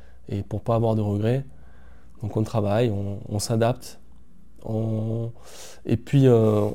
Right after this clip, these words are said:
on, on peut compter aussi sur la bienveillance des, des gens, malgré tout, hein, malgré tout ce qu'on peut dire parfois. Euh, il y a toujours des gens qui sont là pour te tendre la main, pour t'aider. Et c'est important. Et on se rend compte aussi qu'il, qu'il y a encore une belle part d'humanité.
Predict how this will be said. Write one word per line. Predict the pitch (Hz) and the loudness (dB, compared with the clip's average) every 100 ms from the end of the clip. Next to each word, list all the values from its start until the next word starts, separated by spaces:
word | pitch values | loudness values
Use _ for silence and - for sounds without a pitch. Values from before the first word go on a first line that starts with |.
| - | 0
on, | 113 - | 0 2
on | 123 | 0
peut | 120 151 | 2 4
compter | 147 127 139 | 4 4 2
aussi | - 156 | 2 -2
sur | - | 0
la | 110 | 2
bienveillance | 110 117 110 110 117 110 | 2 2 4 2 2 0
des, | 110 104 | -2 0
des | 107 | 0
gens, | 113 135 | 2 4
malgré | 117 110 107 | 4 2 0
tout, | 165 139 | 2 2
hein, | 127 113 | 0 -2
malgré | 110 107 107 104 | -6 -6 -6 -6
tout | - | -8
ce | |
qu'on | - | -8
peut | 107 110 | -6 -4
dire | 110 | -4
parfois. | 110 101 - 135 143 - - - - - - | -6 -10 -2 0 0 -8 -16 -16 -16 -10 -4
Euh, | 110 107 113 - - - - | -2 -2 -6 -10 -12 -14 -10
il | 120 | -6
y | |
a | 117 | -6
toujours | 123 135 117 | -2 2 4
des | 104 | 4
gens | 110 110 | 2 0
qui | - | -2
sont | 107 | -2
là | 104 | -2
pour | 104 101 | -2 -6
te | - | -6
tendre | 107 107 | -2 -2
la | 104 | 0
main, | 101 107 | 0 0
pour | 113 104 | -2 -6
t'aider. | - 104 107 117 - - - - - | -6 -2 0 0 -4 -14 -16 -16 -12
Et | 104 | -4
c'est | - | 0
important. | 110 113 110 117 113 | 0 0 0 0 0
Et | 107 | 0
on | 107 | -4
se | - | -4
rend | 110 | -2
compte | 110 117 | -2 -2
aussi | 113 - 127 123 | -4 -2 -2 -2
qu'il, | - 113 107 110 | -4 -4 -2 -4
qu'il | - - | -10 -8
y | 117 | -4
a | |
encore | 110 107 117 104 107 - - - | -2 -2 -2 -4 -6 -10 -16 0
une | 107 | 4
belle | 113 113 | 4 4
part | 113 117 | 0 2
d'humanité. | 120 120 120 117 135 | 2 4 2 2 0